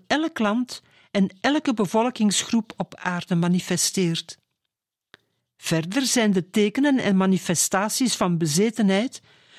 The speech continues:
zoals vastgelegd in vrijwel elke cultuur en elk land, opmerkelijk consistent. Als achter de goden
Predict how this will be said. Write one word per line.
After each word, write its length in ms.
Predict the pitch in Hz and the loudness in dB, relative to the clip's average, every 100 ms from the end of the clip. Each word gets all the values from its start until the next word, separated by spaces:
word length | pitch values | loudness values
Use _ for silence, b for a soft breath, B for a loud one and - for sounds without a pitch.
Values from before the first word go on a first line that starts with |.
| b | b
zoals 340 | - 185 175 | 0 0 0
vastgelegd 640 | - 208 - - 226 220 - | 0 -2 -2 -2 0 0 -2
in 180 | 208 185 | 0 2
vrijwel 360 | 202 185 185 - | 2 2 0 -2
elke 340 | 254 277 226 | -2 -2 -2
cultuur 560 | - 185 165 269 277 - | 0 -2 0 2 2 2
en 140 | 185 | 0
elk 360 | 180 180 175 - | 0 0 -2 0
land, 400 | 226 294 302 - b b b b - | 0 0 -2 -6 b b b b -4
opmerkelijk 880 | 170 _ 180 294 320 - 262 254 - | -4 _ 2 2 0 -4 -4 -4 -4
consistent. 920 | 196 185 - 180 - 294 277 - - _ _ _ _ _ _ _ _ _ _ b b | -2 0 0 0 0 0 0 -2 -8 _ _ _ _ _ _ _ _ _ _ b b
Als 280 | - 190 - - | -2 -2 -2 -4
achter 340 | 226 - 285 | -6 -4 -4
de 100 | 302 | -2
goden 500 | 269 240 214 240 302 | 0 2 2 0 -4